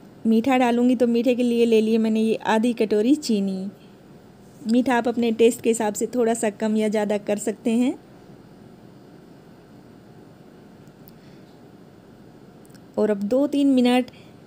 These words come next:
गैस को हम मीडियम पे रख के इसको और पकाएंगे, जिससे कि चीनी हमने डाली है ये भी अच्छे से घुल जाए।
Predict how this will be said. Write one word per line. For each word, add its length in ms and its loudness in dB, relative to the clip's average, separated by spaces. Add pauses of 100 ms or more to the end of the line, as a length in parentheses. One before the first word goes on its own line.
(240)
गैस 280 0
को 140 0
हम 180 2
मीडियम 400 0
पे 120 4
रख 160 0
के 140 2
इसको 320 -2 (120)
और 160 6
पकाएंगे, 500 0
जिससे 280 0
कि 180 -2
चीनी 300 2
हमने 220 2
डाली 320 0
है 80 4
ये 180 0
भी 140 0
अच्छे 260 0
से 140 0
घुल 260 0
जाए। 300 2